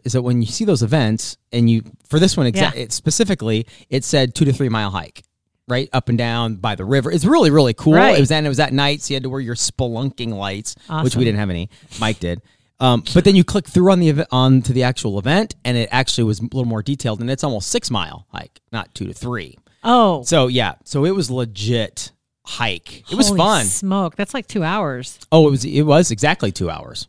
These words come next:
Speaker 2: 'Cause, yeah.
Speaker 1: It was fun.
Speaker 2: I mean, if you're walking and you mean it, you can walk a good four miles an hour.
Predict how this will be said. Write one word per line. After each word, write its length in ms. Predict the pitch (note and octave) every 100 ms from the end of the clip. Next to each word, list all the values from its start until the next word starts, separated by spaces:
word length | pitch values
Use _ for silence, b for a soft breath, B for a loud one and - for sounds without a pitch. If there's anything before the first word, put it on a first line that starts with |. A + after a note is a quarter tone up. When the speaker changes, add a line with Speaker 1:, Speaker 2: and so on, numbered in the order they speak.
| _
Speaker 2:
'Cause, 260 | E3+ D3+ D#3
yeah. 400 | D#3+ F#3 D3 D3 -
Speaker 1:
It 80 | D#3+
was 160 | G3+
fun. 340 | - C3+ G2 E2+ _
Speaker 2:
I 60 | G3
mean, 100 | F#3
if 120 | F3
you're 100 | G#3+
walking 320 | F#3+ F#3+ G#3
and 120 | E3+ C#3
you 60 |
mean 240 | C3+ C#3+ E3+
it, 220 | G3+ F#3
you 100 | E3+
can 200 | - C#3+
walk 240 | C#3 -
a 20 | -
good 160 | C3
four 160 | - C3
miles 240 | B2+ B2+
an 60 | C#3+
hour. 320 | B2+ B2+ C#3+